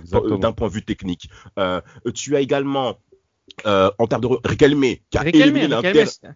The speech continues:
Speaker 2: bien sûr,
Speaker 3: Riquelme, c'est un bon
Speaker 2: l'Inter de
Speaker 3: exemple.
Speaker 2: Milan deux mille six a pris tout la, a pris tout dans le, non, je, je préfère ne pas être vulgaire, mais ils en pouvaient plus.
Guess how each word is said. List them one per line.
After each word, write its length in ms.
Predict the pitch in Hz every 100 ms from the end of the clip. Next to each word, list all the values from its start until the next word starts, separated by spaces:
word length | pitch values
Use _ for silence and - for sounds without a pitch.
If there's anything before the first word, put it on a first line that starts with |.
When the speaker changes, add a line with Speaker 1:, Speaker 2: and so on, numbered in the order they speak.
| -
Speaker 2:
bien 140 | 101
sûr, 160 | 110 -
Speaker 3:
Riquelme, 320 | - 165 208
c'est 100 | 101
un 80 | 135
bon 80 | 143
Speaker 2:
l'Inter 120 | 160
de 40 |
Speaker 3:
exemple. 220 | 147 139 131
Speaker 2:
Milan 340 | 135 156 160
deux 160 | 131 156
mille 220 | 151 147
six 400 | 135 147 170 - -
a 160 | 107 123
pris 500 | 120 - - 185 196 _ _ -
tout 220 | 202 262
la, 180 | 190 156 - -
a 80 | -
pris 240 | - 214 202 -
tout 180 | 269
dans 140 | 262 196
le, 80 | 185 _
non, 200 | 78 80
je, 200 | 87 87
je 100 | 78
préfère 220 | 87 92 98
ne 60 |
pas 140 | 87 90
être 120 | 80
vulgaire, 300 | 82 71 67 - -
mais 120 | - - _
ils 160 | 143 160
en 60 |
pouvaient 220 | 135 294
plus. 360 | 294 - 370 285